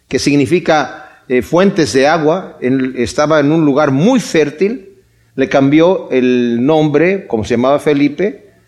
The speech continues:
a Filipos, ¿verdad? Entonces, esto lo digo porque muchas veces cuando leemos la Biblia, a veces no nos damos cuenta que estamos leyendo historia. Estos no son cuentos de hadas. Estamos leyendo historia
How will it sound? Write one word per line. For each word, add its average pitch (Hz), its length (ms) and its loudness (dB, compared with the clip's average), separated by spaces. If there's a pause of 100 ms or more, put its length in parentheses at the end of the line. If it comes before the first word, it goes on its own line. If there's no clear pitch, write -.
(200)
a 113 220 -2
Filipos, - 920 -4
¿verdad? 117 380 -6 (680)
Entonces, 143 540 0 (140)
esto 226 240 2
lo 233 100 4
digo 240 240 2
porque 185 640 -2
muchas 226 260 2
veces 226 200 2
cuando 180 280 0
leemos 220 300 2
la 202 140 2
Biblia, 180 720 0 (420)
a 139 80 -2
veces 180 300 2
no 202 200 2
nos 202 160 2
damos 214 260 2
cuenta 202 280 0
que 160 60 -2
estamos 202 280 2
leyendo 180 300 2
historia. 196 560 0 (480)
Estos 214 240 -4
no 220 140 2
son 220 240 2
cuentos 196 440 0
de 151 140 2
hadas. 170 560 -2 (240)
Estamos 202 300 0
leyendo 196 340 2
historia 156 560 0